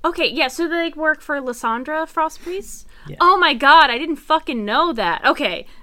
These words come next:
Speaker 1: I, yeah, I'm
Speaker 2: Yeah.
Speaker 1: super interested in the
Speaker 2: She's
Speaker 1: Frost
Speaker 2: the leader
Speaker 1: Priest.
Speaker 2: of the Frost Guard.
Speaker 1: I knew the Frost Guard, but I didn't know Frost Guard and Frost Priest were the same thing.
Speaker 2: Yeah, the Frost Peace, Priests are members of the Frost Guard.
Speaker 1: Oh, okay.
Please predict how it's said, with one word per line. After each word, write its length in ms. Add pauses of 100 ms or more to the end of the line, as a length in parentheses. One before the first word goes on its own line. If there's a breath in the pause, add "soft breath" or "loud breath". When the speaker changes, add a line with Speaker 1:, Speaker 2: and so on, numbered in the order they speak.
(140 soft breath)
Speaker 1:
I, 300
yeah, 260
I'm 160
Speaker 2:
Yeah. 60
Speaker 1:
super 720
interested 540
in 100
the 80
Speaker 2:
She's 120
Speaker 1:
Frost 180
Speaker 2:
the 40
leader 140
Speaker 1:
Priest. 160
Speaker 2:
of 60
the 40
Frost 340
Guard. 280 (300)
Speaker 1:
I 80
knew 160
the 80
Frost 300
Guard, 400
but 100
I 60
didn't 140
know 100
Frost 320
Guard 240
and 100
Frost 300
Priest 300
were 80
the 80
same 240
thing. 480
Speaker 2:
Yeah, 220
the 60
Frost 320
Peace, 480
Priests 400
are 140
members 340
of 100
the 60
Frost 380
Guard. 260
Speaker 1:
Oh, 1200
okay. 420